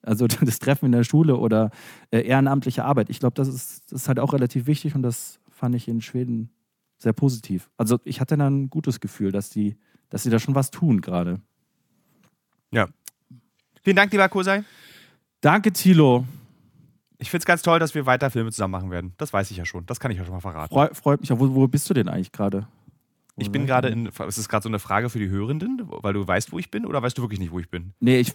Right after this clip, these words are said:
Speaker 1: ich weiß, dass du in Schottland bist, aber
Speaker 2: <laughs> Ich bin im
Speaker 1: Aber
Speaker 2: Hotelzimmer in Glasgow und unser
Speaker 1: Okay.
Speaker 2: Flugzeug, <laughs> unser Flugzeug geht gleich, äh, geht gleich los. Deswegen muss ich noch meine Tasche packen. Wir haben
Speaker 1: <clears throat>
Speaker 2: gestern komplett im Regen gedreht. Das habe ich auch schon lange nicht mehr gehabt.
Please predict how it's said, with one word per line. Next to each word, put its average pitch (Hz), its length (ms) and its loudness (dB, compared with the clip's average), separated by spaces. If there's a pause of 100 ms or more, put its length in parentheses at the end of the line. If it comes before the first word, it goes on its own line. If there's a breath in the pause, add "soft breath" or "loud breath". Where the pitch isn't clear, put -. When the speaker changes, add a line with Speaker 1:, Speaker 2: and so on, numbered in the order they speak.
Speaker 1:
ich - 120 -8
weiß, 120 160 2
dass 120 100 -6
du - 80 -2
in 107 60 0
Schottland 107 420 -2
bist, - 240 -8
aber 92 320 -2 (300)
Speaker 2:
<laughs> - 920 -10
Ich 120 80 -2
bin 143 100 4
im 139 60 4
Speaker 1:
Aber 196 100 4
Speaker 2:
Hotelzimmer 147 340 2
in 135 80 0
Glasgow 131 520 0 (260 loud breath)
und 110 100 -6
unser 120 280 2
Speaker 1:
Okay. - 100 -6
Speaker 2:
Flugzeug, - 580 -4 (420)
<laughs> - 460 -16
unser 120 200 0
Flugzeug 120 400 0
geht 113 220 -4
gleich, 110 440 0
äh, 107 400 0
geht 123 200 -4
gleich 113 180 2
los. 123 160 2
Deswegen 120 240 -2
muss 135 100 0
ich 135 60 -6
noch 135 80 4
meine 123 160 2
Tasche 147 240 -4
packen. 147 260 -2 (220 loud breath)
Wir 120 180 -2
haben 127 120 4
Speaker 1:
<clears throat> - 0 -
Speaker 2:
gestern 143 260 0
komplett 156 340 -2
im 165 80 -2
Regen 135 300 0
gedreht. 196 340 -4
Das - 80 -10
habe 147 100 -8
ich - 100 -8
auch - 80 -8
schon - 140 -10
lange 135 140 -2
nicht 175 140 -8
mehr 202 80 -6
gehabt. 185 360 -4